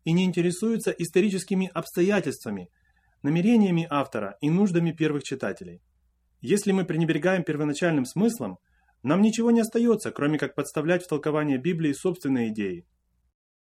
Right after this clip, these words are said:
Единственный способ исправить популярное толкование пророков — научиться искать первоначальный смысл этих книг. По сути, всё, что нужно сделать, это использовать основные принципы толкования,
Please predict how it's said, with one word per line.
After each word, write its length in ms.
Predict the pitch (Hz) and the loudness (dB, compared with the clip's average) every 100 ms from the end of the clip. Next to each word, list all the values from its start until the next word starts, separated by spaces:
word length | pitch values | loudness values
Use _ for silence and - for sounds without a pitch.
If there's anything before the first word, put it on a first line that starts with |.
| _ _ _ _ _ - | _ _ _ _ _ -8
Единственный 600 | 131 196 233 233 214 185 | -2 2 2 4 4 4
способ 460 | - 170 - 117 - | 2 0 0 -4 -6
исправить 640 | 113 - 151 214 226 - | -10 -4 0 2 2 0
популярное 580 | 143 139 139 135 127 120 | -4 -2 2 2 0 -2
толкование 580 | 113 113 131 120 113 104 | -4 -6 -2 -2 -2 -4
пророков — 560 | 117 123 120 - 90 - _ _ _ _ _ - | -4 -4 -4 -4 -12 -16 _ _ _ _ _ -8
научиться 560 | 214 131 - 214 - | -4 -4 -2 -2 0
искать 400 | 175 - 190 180 | 0 0 -2 0
первоначальный 720 | 170 156 160 160 - 196 190 180 | -2 -2 -2 -2 0 0 0 -2
смысл 520 | - 208 185 123 113 | 0 2 2 -2 -6
этих 280 | 110 107 107 | -8 -10 -12
книг. 340 | - 107 87 - _ _ _ _ _ _ _ | -10 -10 -10 -14 _ _ _ _ _ _ _
По 100 | 123 | -8
сути, 280 | - 208 208 | -4 -2 0
всё, 220 | 190 196 | 2 2
что 200 | 180 160 | 2 0
нужно 320 | 170 160 143 | 0 2 0
сделать, 500 | 123 131 220 208 110 - _ _ _ _ - | -2 0 2 2 2 -4 _ _ _ _ -6
это 240 | 107 147 | -4 -2
использовать 640 | 147 - 196 175 175 170 156 | -2 4 4 6 2 2 -2
основные 560 | 143 175 175 226 220 | -4 -2 2 4 2
принципы 480 | 214 214 202 185 175 | 2 0 2 0 0
толкования, 760 | 175 170 190 196 143 104 90 | 0 0 0 0 0 -2 -8